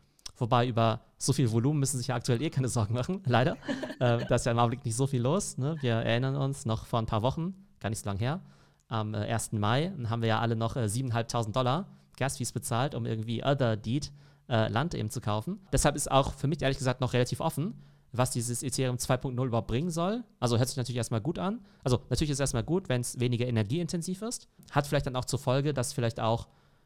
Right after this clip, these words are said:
die Kritiker, die ja auch den großen Energieverbrauch zu Recht immer bemängeln, dass die dann vielleicht auch, ähm, Ethereum als eine gangbare Alternative sehen. Vielleicht auch, wenn's um die Massenadoption geht, vielleicht auch durch große Brands, dass die sagen, „Okay,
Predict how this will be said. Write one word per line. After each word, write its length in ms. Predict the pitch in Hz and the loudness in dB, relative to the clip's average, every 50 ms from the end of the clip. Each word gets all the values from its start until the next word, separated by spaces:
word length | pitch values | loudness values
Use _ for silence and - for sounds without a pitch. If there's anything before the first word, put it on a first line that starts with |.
| _ _ _ _ _ _ _ | _ _ _ _ _ _ _
die 240 | 123 117 113 110 101 | -2 -2 0 0 -2
Kritiker, 640 | - - 170 165 - 175 - 175 175 175 180 190 - - _ - | -2 -2 -2 0 0 -2 0 0 0 0 0 -2 -6 -10 _ -14
die 440 | 135 120 123 120 120 120 120 127 127 | -10 -6 -2 -2 0 0 0 0 0
ja 220 | 127 113 110 110 | 2 2 2 2
auch 100 | 123 120 | 0 -2
den 140 | - - 113 | -2 -4 -4
großen 400 | - - 123 120 - 117 113 113 | -2 0 0 0 0 -2 -4 -2
Energieverbrauch 720 | - 120 107 104 127 165 - 170 156 - - 143 156 - - | 0 0 0 0 0 -2 -2 -4 -2 0 0 0 0 0 -2
zu 140 | - - 127 | -2 -2 0
Recht 220 | 123 139 143 143 | 0 0 0 -2
immer 140 | 127 120 110 | -2 -2 0
bemängeln, 460 | 110 107 107 120 139 165 202 233 233 - - - _ _ - _ - | 0 0 0 0 -2 -2 -4 -4 -8 -12 -20 -20 _ _ -20 _ -2
dass 160 | 120 113 - | -2 0 0
die 80 | 135 | 0
dann 140 | 131 123 123 | -2 -2 -2
vielleicht 340 | 120 - 123 120 117 113 - | -2 0 0 0 0 0 0
auch, 260 | 117 113 113 117 120 127 | 2 2 2 2 2 2
ähm, 220 | 113 110 107 117 | 0 0 0 -2
Ethereum 460 | 123 120 - 131 123 117 120 117 113 | -2 -2 0 0 0 2 2 0 2
als 360 | 113 107 107 110 - - - - | 2 2 0 0 -2 -4 -6 -2
eine 160 | 139 117 113 | 0 0 2
gangbare 380 | 101 135 117 120 117 120 117 117 | 2 2 0 2 2 0 0 0
Alternative 440 | 107 107 - 107 104 - 170 165 165 | -2 -2 -2 -4 -4 -4 -4 -4 -4
sehen. 460 | 151 156 156 160 165 180 190 - - _ _ | -4 -2 -2 -2 -2 -4 -6 -8 -14 _ _
Vielleicht 380 | - - - 117 117 117 - 127 | -10 -4 0 0 0 0 0 -2
auch, 220 | 123 120 - - | -4 -4 -2 -2
wenn's 160 | 113 107 - | -2 -2 -2
um 160 | 127 117 110 | -4 -4 -4
die 280 | 104 110 107 107 110 - - _ _ _ _ _ | -4 -2 -2 -2 -2 -4 -8 _ _ _ _ _
Massenadoption 1040 | - 120 143 143 - 151 147 156 - - - _ - 120 135 135 - - - 147 135 | 0 0 2 2 0 -2 -6 -6 -8 -14 -8 _ -2 0 0 0 0 0 -4 -2 -2
geht, 220 | 135 139 143 143 | 0 0 -2 -2
vielleicht 200 | - 127 113 - | -2 -2 -2 0
auch 140 | 120 117 - | 0 -2 -2
durch 180 | - 123 110 - | 0 -2 -2 -2
große 280 | - 113 107 - 104 | 0 -2 0 0 -2
Brands, 340 | - 113 107 123 147 160 - | 0 2 2 2 0 -2 -2
dass 120 | - 123 | -4 -4
die 100 | - 123 | -4 -4
sagen, 200 | 104 113 107 104 | -4 -4 -2 -2
„Okay, 320 | 107 104 - 131 131 135 | -4 -4 -2 0 0 -2